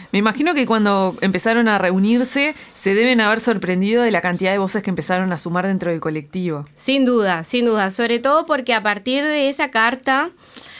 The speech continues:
Speaker 2: eh, si bien nosotros, el colectivo Más Músicas, veníamos trabajando todo desde el año pasado, cuando surge esta carta este año, aparecieron muchísimas mujeres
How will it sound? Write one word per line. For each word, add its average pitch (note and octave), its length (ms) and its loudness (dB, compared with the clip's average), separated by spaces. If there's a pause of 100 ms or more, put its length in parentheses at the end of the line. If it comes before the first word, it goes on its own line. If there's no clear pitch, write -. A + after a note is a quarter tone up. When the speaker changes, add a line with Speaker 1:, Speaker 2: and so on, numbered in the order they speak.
(160)
Speaker 2:
eh, F#3+ 380 -2
si G#3 80 -4
bien G3+ 220 2
nosotros, C4 380 -2
el A3+ 100 -4
colectivo G#3 400 -4
Más A3 180 -2
Músicas, A3 400 -4
veníamos G3+ 320 -4
trabajando G3 480 -6
todo G3+ 160 -4
desde G3 140 -4
el F#3+ 80 -4
año F#3+ 180 -4
pasado, G#3+ 580 -4
cuando F#3+ 300 -2
surge C4 280 -4
esta G#3 260 -8
carta G#3 320 -6
este G3 180 -8
año, G3+ 340 -4 (300)
aparecieron G#3+ 680 -4
muchísimas G#3+ 640 -4
mujeres G3+ 520 -6